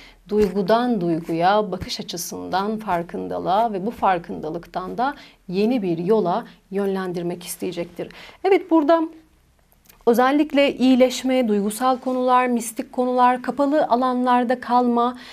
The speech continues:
e, hastaneyle ilgili konular ya da sağlığınızla ilgili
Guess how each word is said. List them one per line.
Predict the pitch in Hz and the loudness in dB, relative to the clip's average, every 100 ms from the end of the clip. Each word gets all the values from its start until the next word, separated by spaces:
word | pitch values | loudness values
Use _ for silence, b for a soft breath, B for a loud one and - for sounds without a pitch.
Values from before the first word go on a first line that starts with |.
| B B | B B
e, | 214 220 | 0 0
hastaneyle | 208 - 233 214 233 269 262 | -2 -2 0 2 4 2 0
ilgili | 240 233 247 240 | -2 -2 -2 -2
konular | - 233 233 233 233 | -4 -2 2 4 4
ya | 190 170 | 2 -4
da | 220 | -6
sağlığınızla | - 220 208 214 311 440 440 403 | -2 0 2 0 -2 -2 2 2
ilgili | 320 302 262 285 294 | 4 2 4 2 2